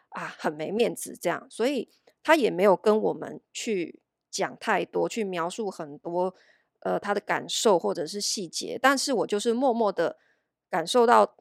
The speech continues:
她变得非常的安静了。好，以前她都会，呃，也是跟那个戏里面的B弟姐一样欸，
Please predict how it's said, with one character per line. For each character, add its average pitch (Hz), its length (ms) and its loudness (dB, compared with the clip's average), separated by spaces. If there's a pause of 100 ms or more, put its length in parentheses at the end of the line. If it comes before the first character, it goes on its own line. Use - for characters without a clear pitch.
(400)
她 254 180 -2
变 254 220 0
得 - 80 -6
非 202 160 -4
常 165 140 -10
的 160 80 -10
安 175 200 -6
静 175 240 -8
了。 - 140 -16 (800)
好， 226 160 0
以 226 120 0
前 220 200 4
她 269 160 2
都 285 140 8
会， 277 220 6 (640)
呃， 247 120 2
也 220 140 6
是 277 160 0
跟 285 180 2
那 294 80 0
个 247 220 2 (240)
戏 - 240 -2
里 202 140 -4
面 240 260 0
的 185 480 2 (240)
B 247 100 -6
弟 247 100 -4
姐 180 180 -2
一 175 80 -4
样 208 200 4
欸， 165 320 -8